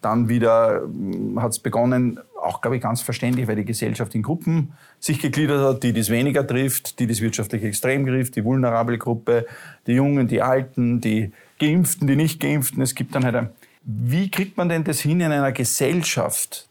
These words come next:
dieses Gefühl, wir sind sozusagen eine Einheit, wenn es um die Bekämpfung solcher globalen Themen geht? Ich frag's deshalb, Michael, weil nach der Pandemie ja andere Themen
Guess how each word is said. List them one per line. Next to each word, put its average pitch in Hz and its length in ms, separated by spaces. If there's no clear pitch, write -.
dieses 127 380
Gefühl, 160 680
wir 131 120
sind 139 240
sozusagen 123 680
eine 127 420
Einheit, 131 480
wenn 117 120
es 120 140
um 139 280
die 123 180
Bekämpfung 120 600
solcher 113 240
globalen 98 480
Themen 107 260
geht? 123 220
Ich 143 100
frag's 131 260
deshalb, 120 520
Michael, 120 340
weil 120 380
nach 123 400
der 160 120
Pandemie 143 500
ja 143 380
andere 180 360
Themen 110 440